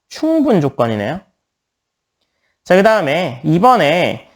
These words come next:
어, X제곱 마이너스 사 X 영보다 작다. 이것이 이기한 무슨 조건이냐면 얘는 앞에 거는요. 이 번에 보면 X의 X 마이너스 사가 영보다 작다니까 X는 뭐하고 뭐 사이? 영하고 사 사이.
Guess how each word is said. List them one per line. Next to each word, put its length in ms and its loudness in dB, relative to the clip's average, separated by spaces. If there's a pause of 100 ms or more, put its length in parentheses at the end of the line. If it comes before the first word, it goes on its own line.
(240)
어, 240 2
X제곱 400 2
마이너스 400 -2
사 100 2
X 180 -2
영보다 280 0
작다. 420 -2
이것이 640 4
이기한 420 2
무슨 180 -2
조건이냐면 760 2
얘는 680 2 (920)
앞에 180 0
거는요. 800 -2 (1080)
이 180 6
번에 380 0
보면 640 -2
X의 840 2
X 440 0
마이너스 520 0
사가 220 0
영보다 280 -2
작다니까 680 -2
X는 340 0
뭐하고 300 2
뭐 140 0
사이? 460 0
영하고 400 0
사 180 -4
사이. 300 -8